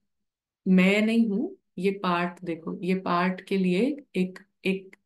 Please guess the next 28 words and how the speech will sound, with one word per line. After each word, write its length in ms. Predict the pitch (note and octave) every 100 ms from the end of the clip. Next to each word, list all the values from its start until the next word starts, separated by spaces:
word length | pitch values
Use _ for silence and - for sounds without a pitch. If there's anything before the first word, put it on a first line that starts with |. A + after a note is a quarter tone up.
| _ -
सिचुएशन 680 | G#3 G3+ G3 E3 D#3 E3+ D#3
है, 180 | E3+ - _ _ _ _ _
ना? 180 | C4+ B3+ - - -
ये 180 | F#3 F3+
जो 160 | F#3+
अनन्या 500 | F#3 F3+ E3+ F3+ G3+
है, 200 | G#3 C#4
इसके 320 | A#3 - G3+
लिए 240 | F#3 F3 F3
एक 120 | E3+
सिचुएशन 600 | - F#3 F3+ E3+ - E3+
आई 180 | D#3+ E3
है, 240 | G3+ D#4 - _ _ -
जो 160 | F#3 F3+
कि 140 | F#3+
जहाँ 300 | F#3 F3 F3
पे 140 | F#3+
थोड़ा 220 | F#3+ F3+ F3+
सा 160 | B3+
ध्यान 360 | A#3 F#3+ E3+ E3+
देने 260 | E3+ E3
की 120 | D#3+ F3
बात 280 | D#3 D3+ F#3+
है।" 160 | F#3 - _ _ - -
तो 60 |
उसको 500 | - F#3+ - A3 A3+
"मैं 200 | G3 F#3
नहीं", 280 | F#3 D#3